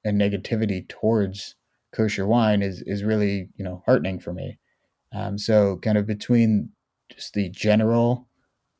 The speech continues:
positivity towards kosher winemaking, both in the industry as well as kind of on the consumer side, is, is always really nice to see. And I think that we have a long way to go,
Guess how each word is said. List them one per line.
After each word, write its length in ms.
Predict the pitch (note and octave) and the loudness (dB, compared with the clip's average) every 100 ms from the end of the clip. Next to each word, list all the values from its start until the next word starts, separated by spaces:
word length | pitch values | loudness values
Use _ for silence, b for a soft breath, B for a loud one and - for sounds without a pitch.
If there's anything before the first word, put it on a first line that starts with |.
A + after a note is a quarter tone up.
| _ _ _ | _ _ _
positivity 920 | - - A2+ G#2+ G#2+ G#2+ G#2+ A#2 B2 | -6 2 4 4 0 0 0 2 2
towards 520 | C3 C3+ B2 A#2+ A#2+ - | 2 2 4 2 -2 -4
kosher 340 | B2+ A#2+ B2+ | 0 2 2
winemaking, 520 | B2 A#2 A#2 A2+ A#2 | 2 4 4 2 0
both 180 | G2 G2+ | 0 -2
in 180 | - A2 | 0 2
the 120 | G#2+ | 4
industry 580 | G#2+ A2 - B2 C3 B2+ | 2 0 0 2 4 4
as 160 | G#2+ | 2
well 240 | G2 G2 G2+ | 2 2 2
as 160 | F#2+ | 0
kind 200 | - G2 | -2 -4
of 60 | F#2+ | -2
on 100 | F#2+ | -4
the 60 | F#2+ | -4
consumer 520 | F#2 G2+ B2 A2 F#2+ | -6 0 2 2 0
side, 300 | - F2+ F#2 | -8 -6 -6
is, 120 | F#2 - | -6 -6
is 220 | F2+ G2+ | -4 0
always 280 | G2+ G#2 F#2+ | 0 0 0
really 420 | F#2+ F2+ F2+ F2+ _ _ _ _ _ - | -2 -2 -4 -8 _ _ _ _ _ -4
nice 160 | G2 G2 | -2 -2
to 80 | F#2+ | -2
see. 220 | C3 A#2+ | 2 4
And 80 | G2+ | 2
I 80 | |
think 200 | F#2 G2+ | 0 -2
that 140 | F#2+ E2 | -2 -2
we 120 | F#2 | 0
have 280 | F#2 F#2 F2 - - | 0 0 -2 -14 -4
a 80 | G#2+ | 2
long 200 | G#2+ G#2+ | 4 4
way 120 | F#2+ | 2
to 100 | F2 | 0
go, 480 | F2 F2+ A#2+ G3+ | 0 2 4 2